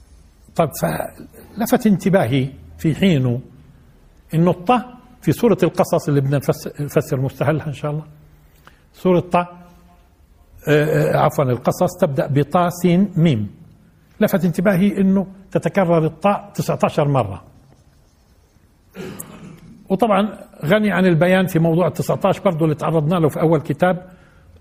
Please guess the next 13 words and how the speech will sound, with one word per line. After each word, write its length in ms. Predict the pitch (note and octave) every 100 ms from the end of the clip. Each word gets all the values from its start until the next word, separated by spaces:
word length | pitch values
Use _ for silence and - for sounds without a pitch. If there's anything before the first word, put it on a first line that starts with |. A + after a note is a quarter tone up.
| -
أصدر 240 | E3 B2+
سنة 220 | C3+ D#3+ C3+
التسعين، 600 | D#3 - D3+ F#3 G#3 - - - - -
كان 180 | F3+ E3+
يتعلق 460 | E3 - F#3 E3+
بفواتح 460 | D3 C#3+ E3+ F#3 E3+
السور 380 | C#3 - G3+ F#3
وقضية 360 | E3+ F#3 E3 G3
العدد 260 | D#3 E3 E3
تسعتاش 600 | C#3 - B2+ F3+ E3 - - - - - -
وملابساتها 1080 | D#3+ E3 E3+ D#3+ - F#3+ F3+ E3 F#3 - - - -
وما 220 | D3+ E3
حصل 380 | - G3+ F#3+ G3